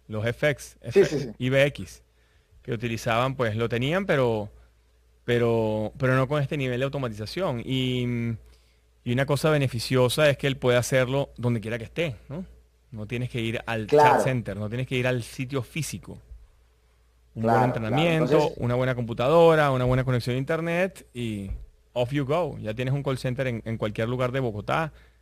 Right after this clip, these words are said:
Speaker 1: en Pereira, en Barranquilla, donde sea.
Speaker 2: Total, total. Puedes tener un centro de atención al cliente,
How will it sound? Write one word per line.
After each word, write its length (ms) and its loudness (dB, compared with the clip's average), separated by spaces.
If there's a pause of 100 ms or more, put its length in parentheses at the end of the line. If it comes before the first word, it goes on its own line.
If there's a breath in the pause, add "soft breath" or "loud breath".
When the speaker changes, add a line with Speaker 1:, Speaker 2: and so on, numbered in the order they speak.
(100)
Speaker 1:
en 160 -6
Pereira, 640 0
en 640 -8
Barranquilla, 1040 -6
donde 180 -6
sea. 400 -4 (920)
Speaker 2:
Total, 680 2
total. 360 0
Puedes 240 0
tener 200 0
un 120 -2
centro 340 0
de 60 8
atención 420 0
al 140 2
cliente, 680 2